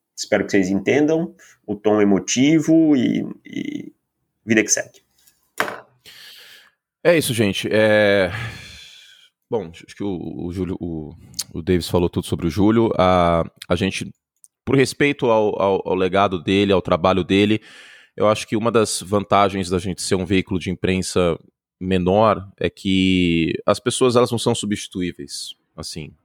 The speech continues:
Speaker 2: num piscar de dedos. E não vai ser o caso. É, em respeito ao trabalho dele, ao legado dele, a gente vai ficar de luto aí no podcast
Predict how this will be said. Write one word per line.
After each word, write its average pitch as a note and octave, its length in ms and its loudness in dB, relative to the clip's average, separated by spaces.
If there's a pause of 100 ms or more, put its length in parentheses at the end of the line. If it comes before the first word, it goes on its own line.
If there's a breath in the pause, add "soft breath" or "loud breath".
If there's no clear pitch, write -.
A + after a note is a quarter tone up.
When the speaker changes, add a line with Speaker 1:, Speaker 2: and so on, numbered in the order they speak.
Speaker 2:
num E2+ 120 -10
piscar - 380 -4
de D#2+ 100 -12
dedos. - 480 -6 (840 soft breath)
E A#2+ 80 0
não B2+ 180 2
vai B2 140 4
ser - 140 -2
o A2+ 80 0
caso. E2+ 480 -2 (220)
É, D#2+ 200 -4
em F#2 40 -6
respeito G2 380 -2
ao G#2 80 2
trabalho F#2 340 2
dele, F#2+ 200 2
ao F#2 60 2
legado F2 280 2
dele, F2+ 220 2
a F2 40 0
gente F2 260 -10
vai F2 120 0
ficar E2+ 220 -2
de F2 120 -6
luto F2 300 -2
aí E2+ 80 0
no D#2+ 80 -10
podcast E2+ 580 -4